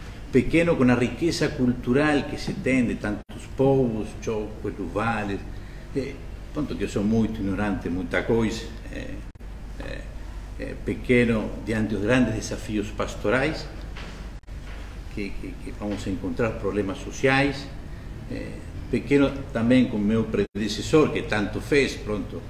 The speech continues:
yo soy una persona normal, yo no soy un tío, ya. Entonces, eh, faremos aquello que el Señor nos inspira. Entonces, eh, me siento muy pequeño, mas,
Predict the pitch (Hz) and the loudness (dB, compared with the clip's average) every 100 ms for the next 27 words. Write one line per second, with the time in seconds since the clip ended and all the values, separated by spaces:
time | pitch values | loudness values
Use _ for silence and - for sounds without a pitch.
0 | - - - - - 139 123 107 - - | -8 -8 -8 -4 2 4 4 2 2 2
1 | 117 101 95 113 95 123 101 113 104 98 | 2 2 2 2 4 2 2 2 2 0
2 | 101 95 98 92 95 98 - - - - | 0 0 0 0 2 2 -2 -6 -6 -8
3 | - - - - 117 113 131 135 127 113 | -8 -8 -6 -4 -4 0 4 6 6 4
4 | 117 113 110 104 - - - - - - | 0 0 -2 -2 -6 -6 -4 -2 -2 -4
5 | - - - 107 101 120 120 107 - 104 | -10 -10 -4 2 6 8 8 4 2 0
6 | 117 107 104 104 - 98 98 98 - - | 2 4 4 2 -2 -4 -2 -4 -4 -6
7 | - 120 120 120 - - - - - - | -2 0 0 -2 -8 -10 -10 -10 -10 -12
8 | - - 131 127 139 131 131 113 107 107 | -8 -2 -2 4 6 8 6 2 0 -2
9 | 107 107 107 - - - - 131 131 131 | -4 -4 -6 -8 -8 -8 -2 0 2 2
10 | 135 131 165 175 - 147 165 151 151 139 | 4 2 2 -2 -2 -2 -2 0 2 4
11 | 113 101 90 - | 4 2 -2 -6